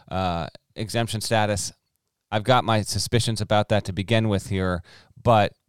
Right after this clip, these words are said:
the next question is when, w-, just, again, to circle back to what you asked off the top,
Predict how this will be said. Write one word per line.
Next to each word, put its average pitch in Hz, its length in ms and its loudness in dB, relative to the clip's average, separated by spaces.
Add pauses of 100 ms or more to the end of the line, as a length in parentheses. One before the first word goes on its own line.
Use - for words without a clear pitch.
(160)
the 127 60 0
next 151 220 2
question 139 340 4
is 104 120 0
when, 131 320 2 (460)
w-, 90 180 -10 (180)
just, - 360 -2
again, 101 240 -2
to - 80 -8
circle 113 260 2
back 127 160 4
to 117 60 -4
what 107 120 0
you 113 120 4
asked 110 160 2
off 101 120 -2
the 107 60 -10
top, 85 300 -4